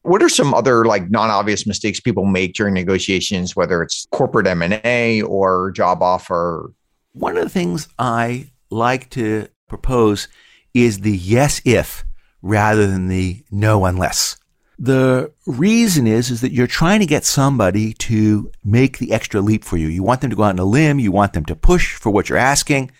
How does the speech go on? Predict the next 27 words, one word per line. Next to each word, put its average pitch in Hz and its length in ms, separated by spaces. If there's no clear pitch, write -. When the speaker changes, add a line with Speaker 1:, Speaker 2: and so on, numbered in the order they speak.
Speaker 2:
And 127 180
the 135 60
challenge 196 600
is 104 340
that 143 300
they 143 220
don't 175 200
know 135 140
if 117 80
they're 117 80
gonna 110 160
be 98 60
successful. - 640
And 123 120
they've 123 220
probably 180 380
been 120 180
burned 165 320
in 151 80
the 120 80
past 127 420
by 90 140
people 82 480
who 127 260
are 110 480
using 156 400
them 90 260